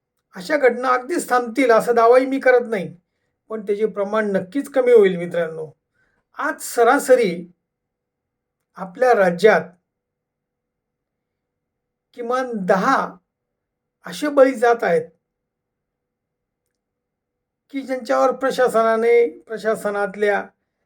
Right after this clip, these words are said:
भ्रष्टांनी अनन्वित अत्याचार केला, अन्याय केला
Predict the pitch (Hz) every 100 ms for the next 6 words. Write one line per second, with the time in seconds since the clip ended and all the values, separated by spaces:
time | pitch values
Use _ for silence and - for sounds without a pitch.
0 | _ _ 185 180 - 220 208 196 180 180
1 | - _ _ _ _ _ _ 196 214 214
2 | 220 294 - 175 214 190 202 202 190 190
3 | 190 185 - 185 202 202 190 185 180 170
4 | 160